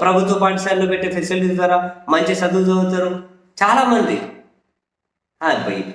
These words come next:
అబ్బాయి, ఇది, ఇది, ఇది ఒక అంటరానితనం మరో, మరో రూపం తీసుకుంది అంతే, మీకేం దీనికేమి ఇప్పుడు ఒక అంటరానితనానికి, ఆ, ఇది ఒక కులకోణం అని అంటలేను నేను.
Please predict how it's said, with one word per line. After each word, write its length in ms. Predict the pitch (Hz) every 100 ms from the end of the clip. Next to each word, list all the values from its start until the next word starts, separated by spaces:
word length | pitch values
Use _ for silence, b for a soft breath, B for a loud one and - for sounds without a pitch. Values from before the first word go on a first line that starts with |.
| -
అబ్బాయి, 260 | 98 95 95
ఇది, 160 | 117
ఇది, 440 | 113 123 156 - -
ఇది 140 | 147 151
ఒక 120 | 120
అంటరానితనం 760 | 117 120 190 220 220 226 247
మరో, 400 | 165 196 208 208
మరో 200 | 127 151
రూపం 360 | 208 240 240 240
తీసుకుంది 420 | 240 240 240 208
అంతే, 240 | 151 185 165
మీకేం 460 | 127 135 165 - - _ _ _ _ _
దీనికేమి 440 | 131 135 147 165 180
ఇప్పుడు 500 | 127 92 - 117 104
ఒక 300 | 98 95 98
అంటరానితనానికి, 1080 | 127 170 180 185 185 185 185 185 185 - -
ఆ, 20 |
ఇది 180 | 147 147
ఒక 160 | 123 123
కులకోణం 600 | - 180 185 196 185 175
అని 120 | 156
అంటలేను 380 | 156 170 170 143
నేను. 220 | -